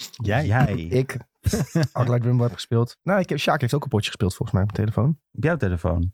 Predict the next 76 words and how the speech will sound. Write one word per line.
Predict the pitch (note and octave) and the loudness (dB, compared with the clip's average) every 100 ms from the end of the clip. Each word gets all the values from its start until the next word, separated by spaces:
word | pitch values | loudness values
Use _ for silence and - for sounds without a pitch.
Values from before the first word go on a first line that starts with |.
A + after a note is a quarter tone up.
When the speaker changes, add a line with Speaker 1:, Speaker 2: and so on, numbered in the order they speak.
| _ | _
Speaker 3:
Oh | - D#3+ | -4 0
nee, | D#3 | 0
hij | C3+ | 0
Speaker 1:
Nee, | C3 | 0
Speaker 3:
heeft | C#3 | 0
Speaker 1:
dat | D3 | 0
Speaker 3:
Apex | C3 G#2+ | 0 0
Speaker 1:
was, | C#3 | 0
eh, | |
Speaker 3:
gespeeld. | B2+ D3 - | 0 -2 -6
Speaker 1:
Apex, | - | -8
toch? | D#3+ - | -10 -6
Speaker 3:
Ja, | C3+ | 0
hij | B2 | 0
heeft | A#2 | 2
Apex | A#2 A#2 | 0 -2
gespeeld. | - - D#2+ D2+ - - - - - _ - | -4 -2 -2 -2 -8 -20 -20 -20 -20 _ -8
Ehm, | A2+ A2+ A#2 A2+ A#2+ B2 _ | -2 0 2 0 0 -4 _
Speaker 2:
Ja, | - | -4
die | D#2+ | -2
Sjaak | - F#2 - | 0 -2 0
komt | A2+ | 0
met | A2 | 2
dingen | A#2 B2 | 2 2
weg. | A#2+ B2+ | 0 -2
Ik | |
zie | - | 0
nou | A#2+ B2+ | 0 2
weer | B2 | 2
helemaal | B2 C3+ B2+ | 0 0 -2
knikken | - D3+ C#3+ C#3+ | -2 -2 0 0
daar | B2+ C3 C#3 | 0 0 0
van | B2+ | 0
ja, | A#2+ A#2+ B2+ C3 | 2 2 0 2
Speaker 3:
Nee, | |
hij | G3+ | 2
heeft | D#3+ F#3+ | 2 2
ook | G3 | 2
Speaker 2:
Sjaak | |
zit | G3 - | 2 2
Speaker 3:
Arclight. | D#3 | 2
Hij | A#2+ | 2
Speaker 2:
daar, | - | 0
Speaker 3:
heeft | C3 | 0
de | F#3 | 0
eerste | F#3+ - | -2 0
Speaker 2:
eh. | F3+ | -2
Speaker 3:
po-, | E3 | 0
eerste | F#3 F3 | 0 2
map | F3+ | 2
van | C3+ | 2
Speaker 2:
Oh. | D#3 | 0
Speaker 3:
Arclight | F#3 D#3+ C3 | 2 0 -2
gespeeld. | - D3 | -2 -2
Want | A#2+ | 0
Speaker 2:
Ja. | D3 | 0
Speaker 3:
toen | D3 | 0
was | D3+ | 0
ik | D3 | 0
met | C#3 | -2
Tom | - D#3+ | 0 0
en | D3 | 2
Sjaak | B2+ C3+ | 0 0
eten | C3 D#3 C#3+ | 0 0 -2
en | |
toen | C#3 | 0
heeft | B2+ B2 | 0 2
hij | A2 | -2
dat | - | -4
gespeeld. | - D#2 - | -2 -4 -2
Dus | F#2+ B2+ | -2 0
Speaker 1:
Aha. | C3+ | 0
Speaker 3:
ik | A#2 | 2
lieg | C3+ - | 0 2
niet. | F2 - - - - - | -2 -2 -12 -10 -10 -2
Ehm, | D3+ D#3+ | 0 0